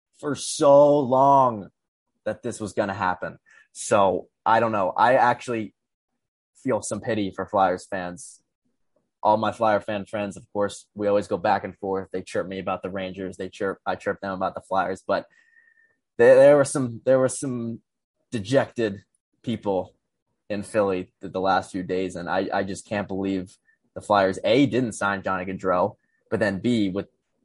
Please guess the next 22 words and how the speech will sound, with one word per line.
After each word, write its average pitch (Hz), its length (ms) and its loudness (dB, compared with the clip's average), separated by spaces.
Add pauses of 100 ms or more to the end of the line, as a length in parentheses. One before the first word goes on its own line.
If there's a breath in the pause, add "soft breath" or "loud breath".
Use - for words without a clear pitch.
(160)
the - 60 -10
signings 113 440 -4
they 95 140 -8
made, 101 320 -2
just, - 300 -12 (200)
just 90 180 -16
make 95 240 -8
no 101 300 0
sense - 720 -6 (520)
for 90 300 -8 (220)
the 98 120 -8
stage 104 480 -2
that 87 160 -6
this 95 140 -10
team 101 240 -10
is 87 140 -8
at. 87 240 -2 (840 loud breath)
So - 80 -2
that's 165 220 6
my 185 160 4
Flyers 135 440 4
rant. 104 280 -2